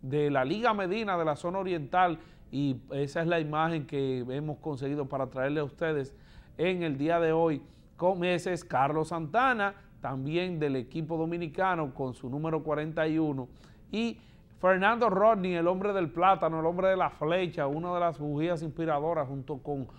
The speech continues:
José Reyes en el día de hoy que estará en el clásico. Ese joven que ustedes ven ahí, déjenmelo ahí, señor director, que quiero especificar algo. Eso es un lanzador del equipo de Holanda.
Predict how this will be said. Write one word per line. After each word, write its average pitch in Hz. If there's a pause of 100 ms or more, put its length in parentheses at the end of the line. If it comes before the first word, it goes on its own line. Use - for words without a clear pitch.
(200)
José 147
Reyes 156 (380)
en 196
el 165
día 180
de 170
hoy 165 (240)
que 135
estará 151
en 175
el 143
clásico. 160
Ese 262
joven 254
que 226
ustedes 233
ven 226
ahí, 196
déjenmelo 262
ahí, 240
señor 214
director, 175
que 160
quiero 180
especificar 170
algo. 143
Eso 175
es 226
un 285
lanzador 196 (500)
del 214
equipo 170 (600)
de 185
Holanda. 156